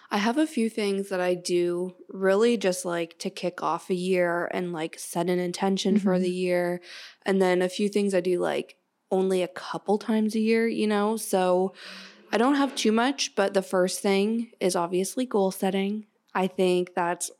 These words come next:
Speaker 1: a huge part of my self-care,
Speaker 2: Mm-hmm.
Speaker 1: as it really, like I said, is just setting me up, I feel like, for an intentional year ahead. So we'll probably hear me talk about goal setting and journaling and whatnot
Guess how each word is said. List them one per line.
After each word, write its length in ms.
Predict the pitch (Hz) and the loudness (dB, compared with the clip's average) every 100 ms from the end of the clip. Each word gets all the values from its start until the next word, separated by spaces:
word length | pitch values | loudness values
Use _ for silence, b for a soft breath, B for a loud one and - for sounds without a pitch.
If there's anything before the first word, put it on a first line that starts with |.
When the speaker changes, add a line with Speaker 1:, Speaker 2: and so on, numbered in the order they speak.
| _ _ b b - | _ _ b b -2
Speaker 1:
a 60 | |
huge 400 | 196 - 196 190 | -2 0 -2 -2
part 240 | - 180 180 | -2 0 2
of 120 | 185 | 2
my 140 | 185 | 0
self-care, 840 | 185 196 180 - 190 180 180 180 190 B B B B _ - | 0 0 -2 -2 0 2 4 2 -2 B B B B _ 0
Speaker 2:
Mm-hmm. 160 | 196 | 2
Speaker 1:
as 140 | 202 190 | 2 2
it 160 | 196 | 2
really, 640 | 190 180 185 185 185 190 190 _ | 2 4 4 4 4 0 -4 _
like 160 | 208 202 | -6 -2
I 40 | |
said, 240 | 214 196 185 | 0 2 4
is 340 | 180 - - _ _ _ - | 2 -2 -12 _ _ _ -6
just 220 | 240 - | -4 -2
setting 300 | 185 185 202 | 2 4 4
me 120 | 190 | 2
up, 300 | 170 170 - - | 0 -4 -8 -4
I 100 | 180 | -4
feel 260 | - 175 | -2 -2
like, 400 | 170 160 170 - - | 0 -2 -4 -8 -20
for 420 | - 185 175 170 | -8 -2 0 0
an 120 | 180 | 0
intentional 1000 | 175 175 180 170 - 196 180 175 175 180 B B B B | 0 -2 -4 -6 -4 -2 0 0 -2 -4 B B B B
year 400 | 196 175 170 170 | -4 2 2 2
ahead. 680 | - 175 170 170 247 294 - | -2 -4 -2 2 4 2 -2
So 680 | - - 180 175 175 180 180 - - - | -8 -2 2 4 4 4 2 -4 -14 -2
we'll 120 | 185 | -2
probably 280 | 185 185 185 | 0 0 0
hear 180 | 180 185 | 0 0
me 120 | 175 | 0
talk 240 | 180 170 | -2 -4
about 280 | 180 190 180 | -2 -2 -2
goal 200 | 175 180 | -2 -2
setting 420 | - 175 175 175 | 0 -2 -2 -6
and 100 | 165 | -6
journaling 540 | - 185 180 180 175 175 | 0 0 2 0 -2 -4
and 140 | 156 - | -8 -4
whatnot 600 | 202 190 185 175 175 | -2 -2 0 -2 -2